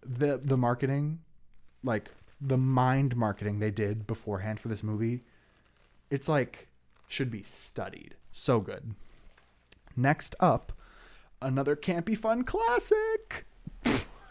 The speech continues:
Sorry. Beetlejuice. Like, I keep saying these are, like, fun classics. That's the whole point of this episode. They are classic Halloween movies. I just keep restating that.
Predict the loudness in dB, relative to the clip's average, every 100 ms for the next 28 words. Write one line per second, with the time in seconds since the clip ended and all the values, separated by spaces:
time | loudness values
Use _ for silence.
0 | -20 -20 -16 -6 -4 -2 -6 -8 -14 -20
1 | -20 -20 -6 2 8 8 8 0 -12 -10
2 | -10 -12 -18 -20 -20 -16 0 0 2 2
3 | 4 4 2 6 6 8 6 6 6 2
4 | -8 0 2 2 2 2 2 2 -2 -2
5 | 0 0 0 -2 -2 -4 -4 -2 -2 -4
6 | -6 -8 -8 -10 -12 -16 -20 -2 0 0
7 | -2 0 0 -2 -6 -2 -2 0 -2 -4
8 | -4 2 4 4 0 -8 -10 -12 -16 -20
9 | -20 -20 -20 -20 -20 -8 -2 -2 -2 -4
10 | -4 -6 -4 -6 -6 -10 -12